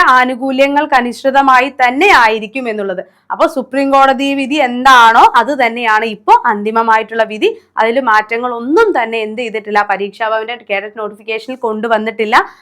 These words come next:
അതുകൊണ്ട് നമ്മൾ കേഡറ്റ് നേടിയെടുക്കുക എന്നുള്ളത് തന്നെയാണ് നമ്മളെ സംബന്ധിച്ചിടത്തോളം ഏറ്റവും അൾട്ടിമേറ്റ് എയിം ആയിട്ട് നമ്മൾ കൽ-, നൽകിയ, കാണേണ്ടത്. ഓക്കെ,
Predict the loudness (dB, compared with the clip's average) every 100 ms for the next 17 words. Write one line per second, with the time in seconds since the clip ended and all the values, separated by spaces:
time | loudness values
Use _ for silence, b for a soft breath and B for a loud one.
0 | B 2 4 4 2 0 -2 -4 -2 -2
1 | -2 -6 -4 0 2 2 0 0 4 4
2 | 2 -2 2 2 4 0 0 0 2 0
3 | 0 2 0 -2 -6 -10 -10 -4 -2 -2
4 | -6 -12 -8 -4 -2 -4 -6 -6 -6 -4
5 | -4 0 0 0 -4 -6 -4 -4 -4 -4
6 | 0 0 0 -4 0 2 2 2 0 -8
7 | -12 b b b -4